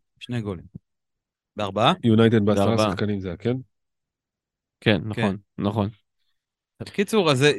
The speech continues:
Speaker 1: זה יכול להיות שזה יותר קשה ממה שנדמה, הלוואי ולא. אבל הלחץ יכול לשחק תפקיד, ויכול להיות ש-, אם לא, אם אני הולך גם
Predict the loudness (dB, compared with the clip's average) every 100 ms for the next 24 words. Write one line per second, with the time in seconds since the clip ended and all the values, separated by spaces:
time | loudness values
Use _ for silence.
0 | 0 4 4 4 4 4 4 2 0 0
1 | -2 0 0 0 0 -2 0 0 0 -6
2 | _ -4 2 2 2 -2 -4 _ _ _
3 | _ _ _ _ -16 -10 -4 0 0 0
4 | -4 -6 -6 -6 -6 -8 -4 -4 -2 -2
5 | 0 -2 0 0 -2 -4 _ _ _ _
6 | _ _ _ _ 2 4 2 2 4 4
7 | 2 2 0